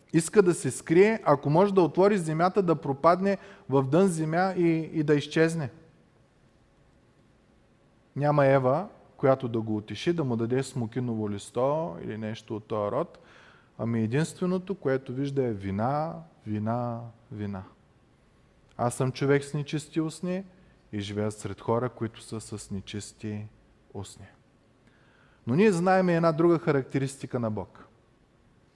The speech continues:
Че Той е милостив. Той е пълен с благодат и с радост. И не оставя слугата си в това окаяно състояние.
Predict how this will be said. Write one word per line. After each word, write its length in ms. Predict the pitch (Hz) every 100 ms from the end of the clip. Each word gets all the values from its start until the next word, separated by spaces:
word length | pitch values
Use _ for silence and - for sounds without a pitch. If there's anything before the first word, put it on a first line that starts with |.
| _ _ _
Че 200 | - -
Той 200 | 131 127
е 200 | 127 123 -
милостив. 600 | 117 113 107 - 104 - - _ _ _ _ _ _ _ _
Той 240 | 127 120 120
е 60 | 113 117 - - -
пълен 280 | 135 123 120
с 240 | - 110
благодат 680 | 104 110 107 107 113 117 - -
и 60 | 113
с 300 | - 104 104
радост. 500 | 98 95 - - _ _ _ - - _ -
И 100 | 131
не 160 | 127
оставя 560 | 120 113 - 180 214 220
слугата 580 | - 202 156 135 120 113
си 380 | - 127 131 139 - _ _ _
в 200 | 107 120 120
това 300 | 131 131 - -
окаяно 600 | 107 - 117 120 123 120
състояние. 720 | - 110 - 117 101 101